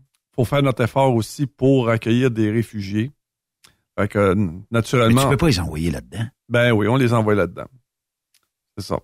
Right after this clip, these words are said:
Speaker 1: Mais
Speaker 2: Quel mot
Speaker 1: est-ce
Speaker 2: de
Speaker 1: que
Speaker 2: bienvenue.
Speaker 1: Oui, c'est s-,
Speaker 2: Mais,
Speaker 1: ouais.
Speaker 2: mais j'aimerais ça t'entendre là-dessus,
Speaker 1: <clears throat>
Speaker 2: Raymond. Euh, dans toute société,
Speaker 1: Ouais.
Speaker 2: euh, il y a des classes de, de, de gens. Tu vois, des gens qui sont mieux fortunés ou plus fortunés que la moyenne.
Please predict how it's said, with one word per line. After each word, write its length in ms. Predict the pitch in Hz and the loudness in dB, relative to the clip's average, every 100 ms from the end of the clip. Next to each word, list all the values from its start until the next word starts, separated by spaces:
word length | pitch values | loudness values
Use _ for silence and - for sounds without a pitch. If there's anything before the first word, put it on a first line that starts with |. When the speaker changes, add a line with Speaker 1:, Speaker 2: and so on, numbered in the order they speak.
| - | -2
Speaker 1:
Mais 140 | 135 | 2
Speaker 2:
Quel 160 | 147 127 | 4 4
mot 60 | |
Speaker 1:
est-ce 60 | 123 | 4
Speaker 2:
de 60 | 127 | 2
Speaker 1:
que 40 | |
Speaker 2:
bienvenue. 460 | 107 92 87 131 139 _ _ _ _ _ - | 2 2 2 0 0 _ _ _ _ _ -4
Speaker 1:
Oui, 420 | 143 170 180 151 | 0 2 0 -4
c'est 160 | - 143 | -8 -4
s-, 280 | 123 - - 110 | -4 -6 -10 -2
Speaker 2:
Mais, 80 | 123 | 0
Speaker 1:
ouais. 160 | 113 107 | 0 -2
Speaker 2:
mais 200 | 147 - _ | -4 -8 _
j'aimerais 320 | 160 180 220 | 0 2 2
ça 160 | - 330 | 0 -2
t'entendre 440 | 110 80 107 98 | -2 0 2 2
là-dessus, 360 | 87 - - 101 | 2 0 0 0
Speaker 1:
<clears throat> 60 | 78 | 2
Speaker 2:
Raymond. 320 | - - 165 143 _ - 160 113 _ _ _ - | 2 2 -2 -10 _ -20 -20 -20 _ _ _ -4
Euh, 420 | 95 104 104 104 92 _ _ - | 2 4 4 0 -4 _ _ -10
dans 220 | 110 175 | -2 0
toute 180 | - 233 | 0 -2
société, 600 | - 139 131 117 92 73 _ _ _ | 0 0 0 -2 -2 -12 _ _ _
Speaker 1:
Ouais. 260 | 127 113 110 - _ _ - | -4 -4 -4 -12 _ _ -4
Speaker 2:
euh, 240 | 87 87 - _ _ _ _ _ _ _ _ _ - | 0 0 -4 _ _ _ _ _ _ _ _ _ -2
il 60 | |
y 20 | 127 | 0
a 40 | |
des 120 | 127 | 2
classes 360 | 110 131 131 107 | 2 2 2 0
de, 140 | 95 | -2
de, 240 | 80 92 80 | -4 -6 -8
de 160 | 73 | -6
gens. 120 | 78 - _ _ _ | -8 -8 _ _ _
Tu 60 | 101 | 0
vois, 120 | 110 | 2
des 180 | 107 98 | 2 2
gens 260 | 92 113 | 2 0
qui 100 | 113 | 0
sont 360 | - 90 87 80 _ | -2 0 0 -2 _
mieux 240 | 98 104 104 | 0 2 2
fortunés 560 | - - - 90 92 | -2 -6 -4 2 4
ou 80 | 127 | 4
plus 260 | 101 104 110 | 2 0 0
fortunés 560 | - 98 - - 95 92 | 0 -4 -4 0 0 0
que 80 | |
la 60 | 87 | -2
moyenne. 340 | 82 73 64 | -6 -6 -10